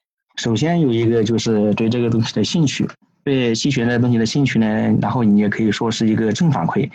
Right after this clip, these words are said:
就是当你期权做得好，那么你就会在这里投入的更多，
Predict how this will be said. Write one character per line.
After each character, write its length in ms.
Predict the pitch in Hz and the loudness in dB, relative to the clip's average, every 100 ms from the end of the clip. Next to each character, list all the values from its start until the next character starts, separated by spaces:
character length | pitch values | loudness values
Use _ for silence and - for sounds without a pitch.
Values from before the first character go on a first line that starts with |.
| - - - _ | -16 -20 -20 _
就 100 | - | -4
是 60 | 147 | 0
当 160 | 151 143 | 2 0
你 80 | |
期 160 | 123 151 | 0 -2
权 160 | 139 139 | 0 0
做 100 | 151 | -2
得 80 | |
好， 260 | 131 98 98 | -2 -4 -4
那 100 | 117 | -2
么 140 | 113 110 | 0 2
你 100 | 104 | 2
就 80 | 107 | 2
会 120 | 113 | -2
在 140 | 113 | -2
这 100 | 113 | -2
里 120 | 107 101 | -2 -2
投 180 | - | 0
入 120 | 107 110 | 0 0
的 80 | |
更 180 | 110 117 | 0 0
多， 240 | 120 127 | 0 -2